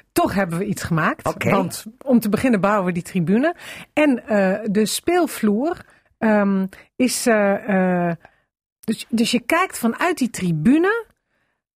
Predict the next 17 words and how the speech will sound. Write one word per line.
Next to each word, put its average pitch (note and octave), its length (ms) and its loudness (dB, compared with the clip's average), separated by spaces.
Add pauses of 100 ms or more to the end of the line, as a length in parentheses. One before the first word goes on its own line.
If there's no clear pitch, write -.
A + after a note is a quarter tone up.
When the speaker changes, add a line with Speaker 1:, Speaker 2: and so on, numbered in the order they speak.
(240)
Speaker 1:
over D#4+ 360 2
de G#3+ 60 -2
speelvloer G#3 640 0
uit D#4+ 260 0
naar A#3+ 160 2
de F#3 100 -2
natuur. B3+ 560 -2 (300)
Maar F#3 100 -4
de F3+ 60 -6
speelvloer A#3 560 0
zelf, A#3 300 2
daar A#3+ 240 0
waar A#3+ 120 0
het G#3 120 -8
stuk - 240 -8
wordt - 180 -6
gespeeld, - 640 -6